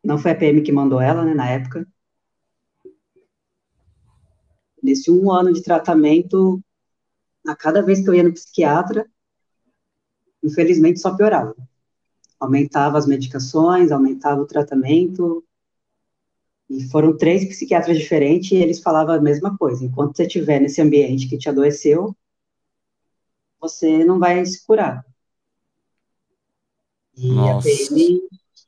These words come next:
Speaker 1: não autorizava meu afastamento. Faz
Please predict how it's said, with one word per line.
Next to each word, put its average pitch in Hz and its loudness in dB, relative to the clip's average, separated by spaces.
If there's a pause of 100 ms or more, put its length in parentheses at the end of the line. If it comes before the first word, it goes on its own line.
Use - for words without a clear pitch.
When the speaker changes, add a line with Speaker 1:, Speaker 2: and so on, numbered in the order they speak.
(140)
Speaker 1:
não 156 2
autorizava 185 0
meu 180 4
afastamento. 185 -6 (3000)
Faz 131 -4